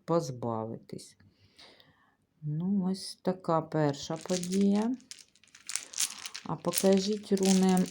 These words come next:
м, для чого ви нам це показуєте? Звертаєте нашу увагу на це. Для чого? Ну,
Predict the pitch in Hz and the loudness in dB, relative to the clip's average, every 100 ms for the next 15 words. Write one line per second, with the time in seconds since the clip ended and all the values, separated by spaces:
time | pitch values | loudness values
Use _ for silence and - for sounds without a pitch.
0 | 180 180 175 170 170 165 - - - - | 0 2 2 0 0 -2 -6 -14 -10 -8
1 | - 165 170 175 175 - 208 190 175 175 | -6 -4 0 2 0 0 2 2 2 -2
2 | 170 165 160 165 170 160 - 165 156 143 | -4 -6 -8 -8 -8 -8 -6 -2 -2 -2
3 | 139 135 139 - - 160 156 - - _ | -4 -4 -6 -8 -10 -10 -12 -16 -16 _
4 | _ - - - - 151 151 - 131 147 | _ -8 -8 -8 -10 -6 -2 -2 -2 -2
5 | 143 - - 147 147 143 143 - - 151 | -2 -4 -6 -6 -6 -6 -10 -10 -8 -6
6 | 151 151 147 147 - - - - - - | -4 -4 -4 -6 -8 -8 -8 -8 -8 -8
7 | - 151 - - - 156 156 160 156 - | -8 -8 -12 -10 -8 -6 -6 -6 -8 -10
8 | 160 151 147 170 180 - - - - - | -8 -6 -6 -10 -10 -8 -8 -8 -10 -14
9 | - - - - - - - - - - | -14 -14 -14 -14 -10 -10 -10 -18 -20 -20
10 | - - - _ - - - _ _ _ | -20 -20 -20 _ -14 -14 -20 _ _ _
11 | _ _ _ _ _ _ _ _ _ _ | _ _ _ _ _ _ _ _ _ _
12 | _ _ _ _ _ _ - 156 151 156 | _ _ _ _ _ _ -8 -4 -2 -2
13 | 156 | -4